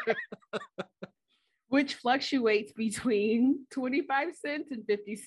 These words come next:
Speaker 2: cents. <laughs> Some, some places, so, um, if it's a standalone Starbucks,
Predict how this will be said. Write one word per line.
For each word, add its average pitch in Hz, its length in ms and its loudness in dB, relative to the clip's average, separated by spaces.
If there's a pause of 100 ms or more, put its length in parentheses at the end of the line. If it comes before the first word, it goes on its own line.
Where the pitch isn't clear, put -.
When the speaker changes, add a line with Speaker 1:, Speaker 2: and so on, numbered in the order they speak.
(120)
Speaker 2:
cents. 277 480 0
<laughs> - 1120 -12
Some, 302 320 0
some 311 220 -6
places, 214 560 -4
so, 185 500 -6
um, 151 460 -8
if 208 160 -6
it's - 120 -4
a 208 40 -6
standalone 196 600 -4
Starbucks, 180 640 -6